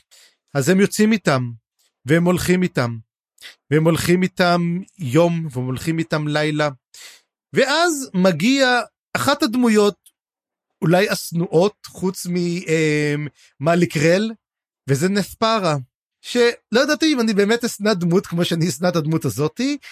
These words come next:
אבל כן, לגמרי. ואז נספר אומר, "תשמע, אנחנו אצילים, אנחנו, אה, עשינו מגבית", נשאר, הרי תזכור שהם את הזהב, הם, הם לא, הם, היה להם זהב עוד, כי הם מכרו את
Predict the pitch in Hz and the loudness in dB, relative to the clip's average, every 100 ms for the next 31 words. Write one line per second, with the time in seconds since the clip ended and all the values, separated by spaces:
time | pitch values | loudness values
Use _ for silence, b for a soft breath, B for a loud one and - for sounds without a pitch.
0 | B B - 147 120 143 147 143 160 - | B B -8 -4 0 2 2 2 -2 -6
1 | _ _ - _ _ - 170 143 143 143 | _ _ -20 _ _ 0 2 4 2 2
2 | 156 131 120 b b b 190 240 254 - | 0 0 -4 b b b 0 2 0 0
3 | 240 226 226 - 190 190 190 175 143 _ | 2 2 2 0 -6 -2 0 0 -4 _
4 | - B B - 156 240 240 247 208 - | -20 B B -4 0 0 0 0 2 0
5 | 175 208 220 220 156 156 175 - 185 185 | 0 2 0 -2 -4 0 -2 -2 -4 -2
6 | 185 196 160 151 147 151 - 202 180 160 | -2 -4 -2 0 0 -2 -2 -2 0 0
7 | 147 135 233 - 156 165 175 - B 156 | 0 0 0 -2 -4 -2 -2 -4 B -4
8 | 147 170 - 143 - 185 180 151 151 147 | 0 0 -2 -4 0 0 0 0 0 2
9 | 156 151 165 190 - _ - 156 170 190 | 0 0 -2 -4 -10 _ -4 2 4 2
10 | - _ - 139 - - 196 156 190 220 | -2 _ -8 -6 -6 -8 -2 0 2 2
11 | 147 131 131 135 110 B B _ 151 139 | 2 0 0 -2 -4 B B _ -2 0
12 | 139 123 156 156 | 0 0 0 2